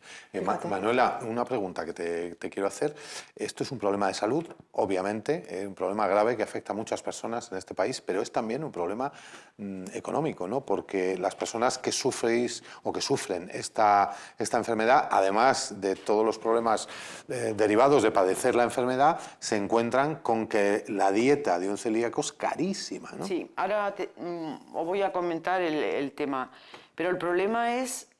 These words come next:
Speaker 3: eh, que un celíaco no diagnosticado, ¿eh? se le pueden asociar enfermedades de tipo autoinmune,
Speaker 1: Ujú.
Speaker 3: que la mayor parte de ellas luego ya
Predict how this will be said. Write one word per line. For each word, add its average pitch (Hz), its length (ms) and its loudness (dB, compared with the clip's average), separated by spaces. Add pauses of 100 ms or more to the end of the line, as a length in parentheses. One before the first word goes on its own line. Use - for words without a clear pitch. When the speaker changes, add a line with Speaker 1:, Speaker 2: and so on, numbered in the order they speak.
Speaker 3:
eh, 160 1120 0
que - 80 -2
un 226 80 0
celíaco 220 380 0
no 175 160 -2
diagnosticado, 185 720 -2 (340)
¿eh? 160 200 -4
se 180 120 -6
le 143 100 0
pueden 175 260 -2
asociar 175 560 -6 (200)
enfermedades 147 460 -4
de 160 60 -16
tipo 156 440 -6
autoinmune, 113 720 -8 (400)
Speaker 1:
Ujú. 90 80 -10 (800)
Speaker 3:
que 190 200 -2
la 175 100 0
mayor 151 320 -2
parte 160 300 -6
de 156 80 -2
ellas 175 160 -4
luego 165 240 -2
ya 170 280 -4